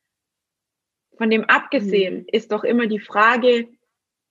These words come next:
Speaker 1: in was möchtest du investieren? Also dreh's doch mal um.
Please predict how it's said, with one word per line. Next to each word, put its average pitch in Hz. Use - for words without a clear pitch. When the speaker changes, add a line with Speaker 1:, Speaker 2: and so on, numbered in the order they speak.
Speaker 1:
in 214
was 233
möchtest 220
du 202
investieren? 202
Also 185
dreh's 214
doch 190
mal 175
um. 339